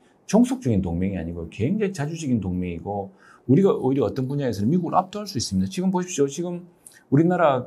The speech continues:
대기업 총수 가면 미국 대통령이 바로 만나줍니다. 미국이 우리한테 필요한 게 얼마나 많습니까? 그래서 우리가 정말 글로벌 피보탈 스테이트,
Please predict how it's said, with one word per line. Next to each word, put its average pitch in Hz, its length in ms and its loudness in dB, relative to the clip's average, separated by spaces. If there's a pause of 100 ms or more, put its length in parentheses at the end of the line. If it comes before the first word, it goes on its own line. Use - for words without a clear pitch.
(100)
대기업 160 340 2
총수 117 320 -2
가면 143 400 -4
미국 180 220 -2
대통령이 123 320 -2
바로 98 160 -2
만나줍니다. 98 720 -8 (420)
미국이 170 320 6
우리한테 135 280 4
필요한 160 260 -6
게 160 80 0
얼마나 143 340 -4
많습니까? 82 800 -6 (540)
그래서 160 560 0
우리가 143 300 0
정말 113 400 -6
글로벌 131 520 -6
피보탈 147 440 -10
스테이트, 101 580 -8